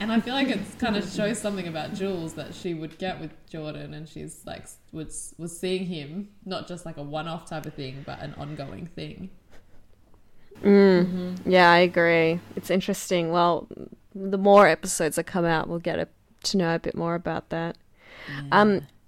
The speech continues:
Speaker 2: what did you guys think about Danielle criticizing Paige and her relationship? Because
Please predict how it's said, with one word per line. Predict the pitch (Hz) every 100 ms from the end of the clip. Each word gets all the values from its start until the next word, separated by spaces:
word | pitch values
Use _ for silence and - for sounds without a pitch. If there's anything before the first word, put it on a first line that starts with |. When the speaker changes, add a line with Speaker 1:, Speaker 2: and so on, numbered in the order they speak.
| - _ _ -
Speaker 2:
what | - 254
did | 311
you | 427
guys | 359 370
think | - 240 254
about | 233 190 175 -
Danielle | - 185 185 180 170 170 165
criticizing | - 190 185 185 165 180 170
Paige | 170 - 156 160 160
and | 165
her | 170 156
relationship? | 147 123 156 - 170 - - - - - - - - - - - - _ _ _ _ _ _ _ - - - _ _ _ _ - _ - - - - -
Because | 233 208 202